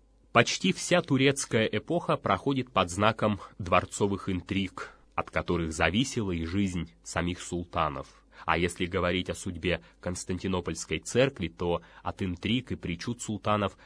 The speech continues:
зависела жизнь самих патриархов. Для того, чтобы полнее и красочнее представить атмосферу Константинополя,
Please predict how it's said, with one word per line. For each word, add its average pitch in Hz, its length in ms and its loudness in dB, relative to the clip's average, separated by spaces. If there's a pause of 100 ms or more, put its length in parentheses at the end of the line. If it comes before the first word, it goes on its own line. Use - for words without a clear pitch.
(100)
зависела 82 600 -2
жизнь 82 400 -6 (160)
самих 76 560 -4 (220)
патриархов. 78 640 -4 (1080)
Для 107 220 4
того, 160 220 6
чтобы 131 340 2
полнее 117 720 4
и 95 400 0
красочнее 107 800 0
представить 92 800 -2 (100)
атмосферу 90 840 0 (180)
Константинополя, 90 1160 -2